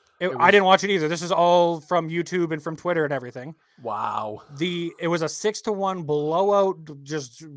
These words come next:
Speaker 1: run over of someone who shouldn't be playing N H L hockey, the Canucks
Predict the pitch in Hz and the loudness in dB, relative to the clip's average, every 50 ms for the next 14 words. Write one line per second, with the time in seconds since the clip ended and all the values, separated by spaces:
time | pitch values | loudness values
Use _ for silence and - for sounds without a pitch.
0 | 127 - _ _ _ _ _ 147 143 151 185 196 202 196 165 180 190 190 165 180 | -20 -20 _ _ _ _ _ -12 -2 2 2 2 2 2 2 0 0 0 0 0
1 | 175 180 - 156 156 156 147 143 139 131 - - - 180 180 175 175 165 143 147 | -2 0 0 0 -2 -2 -4 -8 -12 -14 -10 -4 -2 -2 -2 -2 -6 -6 -6 -6
2 | 170 160 156 151 151 151 143 143 _ _ _ _ _ _ _ _ _ _ _ _ | -4 -4 -2 -2 -2 -4 -4 -6 _ _ _ _ _ _ _ _ _ _ _ _
3 | _ _ _ _ _ _ _ _ _ _ _ - - - - 196 180 185 156 156 | _ _ _ _ _ _ _ _ _ _ _ -12 -6 -2 -2 -2 -2 -2 -6 -6
4 | 180 160 147 175 185 175 170 170 170 165 160 151 - 170 151 151 170 170 165 - | -8 -4 -4 -2 -2 -2 -4 -6 -6 -6 -6 -4 -4 -4 0 2 2 0 0 -2
5 | 147 147 151 143 139 - 165 165 156 151 147 - - - - - | -6 -10 -10 -10 -10 -8 -6 -6 -6 -6 -6 -10 -12 -12 -12 -14